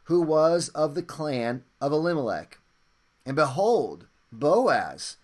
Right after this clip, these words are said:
came from Bethlehem. And he said to his reapers, "The Lord be with you." And they answered, "The Lord bless you." Then Boaz said to his young man who was in charge of the reapers, "Whose young woman is this?"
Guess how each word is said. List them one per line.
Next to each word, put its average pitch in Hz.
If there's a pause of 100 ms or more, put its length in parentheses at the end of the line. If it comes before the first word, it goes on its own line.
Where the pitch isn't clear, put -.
(200)
came 139
from 156
Bethlehem. 110 (480)
And 131
he 196
said 185
to 165
his 143
reapers, 120 (360)
"The 147
Lord 160
be 127
with 160
you." 69 (500)
And 123
they 180
answered, 131
"The 127
Lord 120
bless 117
you." 123 (800)
Then 143
Boaz 127
said 131
to 123
his 110
young 120
man 123
who 123
was 123
in 117
charge 156
of 120
the 113
reapers, 113 (540)
"Whose 226
young 165
woman 151
is 170
this?" -